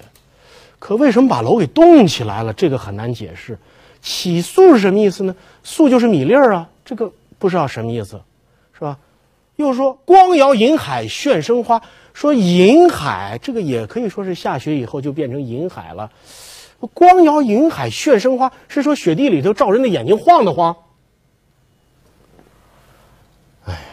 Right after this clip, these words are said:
王安石说：“这你们就完全不懂了。”我告诉你，苏轼在这两句诗里头用了一个典故，典故是道教的。在道教当中，把人的肩膀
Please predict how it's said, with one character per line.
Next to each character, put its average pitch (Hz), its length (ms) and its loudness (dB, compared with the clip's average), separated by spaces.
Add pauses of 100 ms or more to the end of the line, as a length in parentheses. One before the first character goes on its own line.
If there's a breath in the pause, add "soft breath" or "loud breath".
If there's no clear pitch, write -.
(920 loud breath)
王 107 160 -8
安 117 100 -8
石 120 100 -10
说 104 300 -10
：“这 135 140 -4
你 98 80 -8
们 90 100 -12
就 104 120 -12
完 92 200 -10
全 98 160 -14
不 90 100 -14
懂 82 140 -14 (100)
了。” - 100 -20 (1120)
我 85 120 -12
告 90 200 -4
诉 78 160 -20
你， - 60 -20 (1500)
苏 339 280 6
轼 262 240 6
在 165 240 4
这 139 200 2
两 104 180 -6
句 139 140 -2
诗 165 180 -6
里 110 120 -6
头 90 260 -14 (320)
用 147 240 4
了 104 80 -4
一 101 140 -4
个 107 240 -2
典 85 300 -10
故， 151 240 -4 (520)
典 113 240 -2
故 127 140 -10
是 101 100 -16
道 135 300 -2
教 - 120 -18 (160)
的。 - 60 -20 (460)
在 202 240 0
道 240 440 2
教 135 240 -2
当 190 260 0
中， 202 280 -4 (1160)
把 127 180 -2
人 190 340 -2
的 139 300 -2
肩 320 440 2
膀 117 260 -6